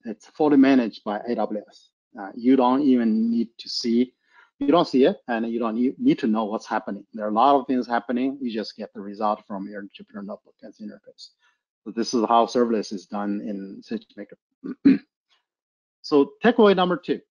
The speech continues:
So takeaway number one is Jupyter Notebook is the interface to a lot of our A W S services. Uh, well, I just listed four, right? Um, there are unlimited amount of possibilities that you can do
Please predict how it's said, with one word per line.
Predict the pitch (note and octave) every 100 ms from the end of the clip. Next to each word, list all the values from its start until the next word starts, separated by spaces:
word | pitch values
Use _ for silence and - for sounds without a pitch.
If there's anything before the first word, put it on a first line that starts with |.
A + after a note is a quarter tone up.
| _
So | - B2
takeaway | E3+ E3+ F#3 F#3
number | F3+ F3+ F3
one | D#3 D#3+ A2 A#2
is | A2+ -
Jupyter | D3+ D3 C#3+
Notebook | C#3+ - G#2 - -
is | B2+ G#2+
the | A2+
interface | B2 C#3+ - G#2 F2+ G#2 - _ -
to | A#2+
a | G#2+
lot | G#2+ B2
of | B2 A2
our | A2 G#2+
A | A2
W | A2+ A2+
S | G#2+
services. | A#2 G#2+ - - - - - G#2+
Uh, | G2+ G#2
well, | - B2+ B2+ - _ -
I | G#2 G#2+ G#2+
just | A#2+ -
listed | A#2+ B2 - A#2+ -
four, | - A#2 - _ G#2+
right? | G#2+ - _ _ _ A2+
Um, | G#2 G2+ G#2+ C#3
there | A2+ G2+
are | F#2+ -
unlimited | A#2 A2+ A2+ G#2+
amount | G2+ G#2 - A2+ G#2+
of | G2+
possibilities | A2 G2 G#2+ A2+ G2+ G2 F#2+
that | A2+ G#2
you | A2
can | A2+ G#2
do | B2+